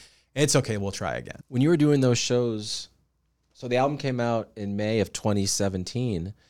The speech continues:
Speaker 2: and you're doing
Speaker 1: Yeah.
Speaker 2: huge shows. <coughs> Were you having a good time playing the new songs and playing to those fans? Like, were you in a
Speaker 1: Yeah.
Speaker 2: good space? Were you happy?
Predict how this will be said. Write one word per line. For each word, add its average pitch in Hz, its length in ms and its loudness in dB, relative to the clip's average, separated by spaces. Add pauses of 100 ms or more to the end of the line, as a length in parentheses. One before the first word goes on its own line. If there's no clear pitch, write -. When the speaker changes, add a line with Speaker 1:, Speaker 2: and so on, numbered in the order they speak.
(260)
Speaker 2:
and 107 120 -2
you're 180 120 4
doing 131 420 2
Speaker 1:
Yeah. 90 120 -6 (400)
Speaker 2:
huge 175 1120 -6 (280)
shows. 160 580 0
<coughs> - 1120 2
Were 135 100 0
you 165 100 8
having 190 220 4
a 160 40 0
good 143 240 4
time 147 480 2 (100)
playing 131 220 4
the 123 80 4
new 123 160 6
songs 131 460 0
and 120 120 0
playing 120 220 2
to 127 80 0
those 107 260 0
fans? 123 380 -2
Like, 110 160 0
were 107 80 0
you 262 220 4
in 180 60 10
a - 20 12
Speaker 1:
Yeah. 403 180 12
Speaker 2:
good 262 180 10
space? 151 440 8
Were - 60 4
you 151 120 8
happy? 151 640 2